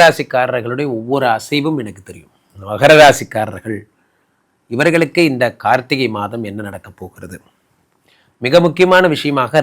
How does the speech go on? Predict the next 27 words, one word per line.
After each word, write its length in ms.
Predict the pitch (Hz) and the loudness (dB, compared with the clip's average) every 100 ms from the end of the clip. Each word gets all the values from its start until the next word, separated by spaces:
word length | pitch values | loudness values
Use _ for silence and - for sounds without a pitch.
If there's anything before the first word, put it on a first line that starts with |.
| 117 | 2
ராசிநாதன் 640 | 131 156 165 151 151 151 | 0 2 2 2 0 -4
மூன்றாம் 380 | 123 151 160 143 | -4 2 2 2
இடத்திலே 340 | 131 123 131 147 | -2 -6 -6 -6
வக்ர 280 | 110 - 143 | -6 -4 -2
நிவர்த்தி 300 | 135 120 110 113 | -2 -2 -4 -4
அடைகிறார். 360 | 98 92 - _ - | -4 -8 -14 _ -2
ராசிநாதன் 540 | 107 120 143 131 104 98 _ _ _ _ _ _ _ | 2 4 6 6 4 -4 _ _ _ _ _ _ _
யார் 320 | 101 107 131 160 | -4 2 4 2
உங்களை 220 | 143 135 127 113 | 2 2 2 0
ரொம்ப 200 | 131 147 131 | -2 -2 -2
டென்ஷன் 320 | 127 151 139 | -2 -2 -2
பண்ணிட்டு 240 | 123 113 | -2 -4
இருந்தாரோ, 340 | 113 107 107 135 139 _ _ _ | -4 -2 2 2 2 _ _ _
யார் 220 | 113 139 151 | 4 6 6
ஒரு 100 | 131 | 4
குழப்பத்துக்கு 440 | 131 135 139 117 123 117 | 2 0 -2 -4 -4 0
காரணமா 340 | 127 127 127 120 | 0 0 -2 -4
இருந்தாரோ, 440 | 107 104 104 127 139 - _ _ _ | -4 -4 0 0 0 -4 _ _ _
அந்த 200 | - 120 | -10 -4
ராசிநாதன் 640 | 117 135 147 160 156 135 123 - | 2 4 4 4 2 2 -4 -4
சனி 200 | 143 185 | 0 0
மூன்றாம் 520 | 139 139 156 156 139 120 | 0 -2 2 4 4 0
இடத்துல 340 | 117 - 139 190 - _ _ _ _ _ _ _ _ _ | -4 -2 2 2 0 _ _ _ _ _ _ _ _ _
வக்ர 320 | 113 113 131 147 123 | -10 -6 -2 -2 -2
நிவர்த்தி 320 | 127 135 120 | -4 -6 -6
அடைகிறார். 480 | 107 104 107 127 147 110 | -8 -8 0 2 2 -2
இனி 140 | 107 | -8